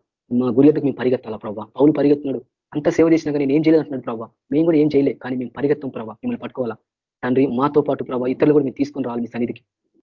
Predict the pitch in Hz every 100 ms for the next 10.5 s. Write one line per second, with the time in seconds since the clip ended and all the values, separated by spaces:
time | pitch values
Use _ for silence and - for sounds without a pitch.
0 | _ 127 131 127 143 147 139 127 123 120
1 | 123 120 110 - _ _ - 131 113 135
2 | 151 147 135 117 117 123 127 147 151 139
3 | 113 _ _ _ _ 135 - 160 143 127
4 | 127 135 127 123 110 _ _ 127 127 131
5 | 135 151 151 135 123 117 117 107 107 -
6 | 135 143 127 120 - - - 143 135 123
7 | 123 117 117 117 - 117 110 110 113 104
8 | _ _ _ _ _ _ _ - 127 139
9 | 139 - 135 139 135 131 135 147 156 151
10 | 135 - - 131